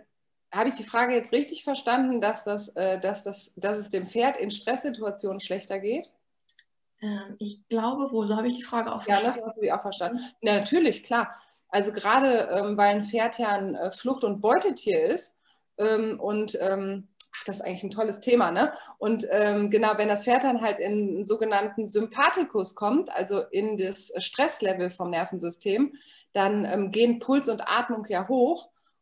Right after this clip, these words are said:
Speaker 1: und, ähm, dann wird es definitiv, ähm, auch schlechter mit der Atmung sein.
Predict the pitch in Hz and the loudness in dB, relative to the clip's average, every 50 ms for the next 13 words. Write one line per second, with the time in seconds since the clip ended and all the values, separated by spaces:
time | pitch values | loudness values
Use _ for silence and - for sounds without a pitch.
0 | _ - 208 202 208 208 208 208 208 - - 180 185 185 185 185 180 - - _ | _ -2 0 0 2 0 0 -2 -2 -2 0 0 -2 -2 -2 -6 -8 -10 -6 _
1 | - 180 185 180 196 208 220 220 214 - 208 220 233 - 240 233 226 233 - - | -2 -2 0 0 0 0 -2 -4 -2 0 0 0 2 0 -2 -2 -2 -4 -6 -4
2 | 233 233 226 226 - - - 202 202 202 - - - - - - 202 208 214 220 | -4 -4 -4 -6 -6 -4 -4 -2 -2 -2 -2 -4 -4 -4 -6 -6 -6 -6 -4 -6
3 | 208 190 208 202 - - - 196 - 208 170 165 165 - 160 147 151 156 160 | -6 -4 -4 -4 -4 -2 -4 -4 -2 -4 -6 -6 -6 -4 -4 -4 -4 -4 -6